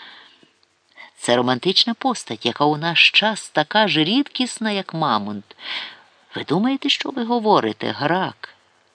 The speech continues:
Ви знаєте, що Чигиренко Ріпнінський зробив на знак протесту? Він поголив бороду і тім'я, а тепер загрожує Стратонові Стратоновичу і всім нам залишити Фіндіпош. Ви зробили штучну пересадку Зосиного серця у свої груди,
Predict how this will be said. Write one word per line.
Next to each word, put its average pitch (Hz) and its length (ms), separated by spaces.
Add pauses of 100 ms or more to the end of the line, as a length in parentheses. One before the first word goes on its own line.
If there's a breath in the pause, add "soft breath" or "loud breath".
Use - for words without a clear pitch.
Ви 190 160
знаєте, 247 360
що 214 180
Чигиренко 220 520
Ріпнінський 214 540
зробив 196 380
на 196 140
знак 190 240
протесту? 190 640
Він 170 160
поголив 175 380
бороду 165 440
і 185 100
тім'я, 120 400
а - 20
тепер 160 300
загрожує 156 520
Стратонові 143 640
Стратоновичу 170 920
і 185 160
всім 165 400
нам 120 220
залишити 156 720
Фіндіпош. 180 720 (640 loud breath)
Ви 165 100
зробили 185 440
штучну 208 520
пересадку 185 720
Зосиного 170 640
серця 196 480
у 117 80
свої 120 340
груди, 104 380